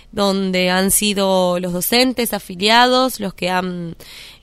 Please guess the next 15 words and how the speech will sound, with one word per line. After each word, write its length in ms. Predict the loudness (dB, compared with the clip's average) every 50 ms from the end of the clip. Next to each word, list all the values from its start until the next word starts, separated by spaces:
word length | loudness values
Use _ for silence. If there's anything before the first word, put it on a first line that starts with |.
| -12
en 240 | -12 -10 -10 -8 -8
una 220 | -6 -4 -4 -4
primera 340 | -4 -6 -6 -6 -6 -4 -4
instancia, 560 | -6 -6 -4 0 4 4 4 4 2 0 -4
rechazado 800 | -4 -4 -6 -8 -6 -6 -4 -2 0 2 2 4 4 2 2 0
con 160 | 0 -4 -4 -2
unanimidad 720 | 0 0 0 0 0 -2 -4 -4 0 2 2 2 2 0
esta 260 | -2 -6 -8 -8 -10 -10
oferta, 840 | -6 -6 -6 -6 -6 -6 -4 -2 -2 -2 -2 -4 -6 -8 -10 -10 -6 0
ma-, 220 | 6 6 8 8
más 140 | 8 4 2
que 100 | 4 2
oferta, 400 | 0 2 2 0 0 0 -2 -4
yo 100 | -2 -2
ya 220 | -2 -2 -2 -2